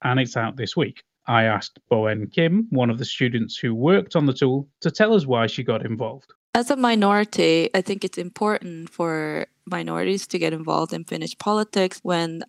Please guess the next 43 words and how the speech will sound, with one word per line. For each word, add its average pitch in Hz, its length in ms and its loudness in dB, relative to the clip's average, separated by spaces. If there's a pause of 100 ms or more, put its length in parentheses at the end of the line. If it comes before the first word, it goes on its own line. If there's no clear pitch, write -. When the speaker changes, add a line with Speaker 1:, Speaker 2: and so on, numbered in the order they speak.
Speaker 2:
we 180 160 4
see 175 400 0 (120)
so 180 200 2
little 160 420 2
representations 170 960 -6
in 160 180 -8
media. 208 380 -4 (200)
And 170 180 0
also, 214 420 2
this 170 160 -6
started - 540 -4
like - 340 -6
a - 220 -6
school 170 320 -6
project, - 680 -4
and 147 200 -10
then 147 360 -10 (460)
I 180 120 4
asked 196 240 0
myself, 175 580 -6
"Oh, 247 280 0
can 208 220 -6
I 320 120 -4
even 277 300 -4
vote 247 260 -4
in 180 100 -10
the 175 100 -8
local 190 340 -6
election?" 190 600 -8 (160)
And 175 180 -8
then 175 340 -8 (260)
I 175 140 0
sort 175 200 -2
of 170 120 -6 (360)
investigate 190 720 -4
that - 180 -2
a - 60 -4
little 165 260 -2
bit, - 280 -4
and 165 180 -6
I 160 120 -4
found 170 300 -2
out 156 140 -2